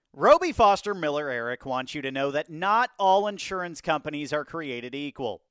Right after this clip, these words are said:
Some separate themselves by the experience and knowledge of their agents, and Roby Foster Miller Eric can trace its beginnings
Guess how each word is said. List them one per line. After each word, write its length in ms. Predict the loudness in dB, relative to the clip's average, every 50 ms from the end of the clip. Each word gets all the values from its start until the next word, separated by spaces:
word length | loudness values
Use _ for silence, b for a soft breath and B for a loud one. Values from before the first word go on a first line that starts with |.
| _
Some 320 | -8 2 4 4 4 4 2
separate 540 | 2 2 2 2 2 0 -4 -4 -4 -4
themselves 560 | -8 -12 -10 -6 -4 -2 -2 -2 -2 -4 -4 -4
by 160 | -2 -2 -2
the 120 | -4 -6
experience 680 | -8 -10 -10 -12 -10 -8 -6 -6 -6 -6 -8 -12 -10 -10
and 140 | -10 -6 -4
knowledge 360 | -2 0 0 0 -2 -4 -4 -6
of 100 | -6 -4
their 180 | -4 -4 -4
agents, 560 | -4 -4 -4 -6 -8 -10 -10 -10 -10 -12 -10
and 220 | -10 -10 -10 -6 -4
Roby 340 | 0 0 0 0 -2 -6 -12
Foster 480 | -2 0 2 2 2 0 -4 -10 -10
Miller 360 | -6 -4 -4 -4 -2 -4 -4
Eric 340 | -4 -4 -4 -4 -4 -8 -10
can 160 | -12 -16 -16
trace 360 | -14 -10 -8 -8 -8 -8 -10 -12
its 120 | -16 -12
beginnings 560 | -10 -10 -8 -6 -8 -8 -6 -8 -10 -10 -12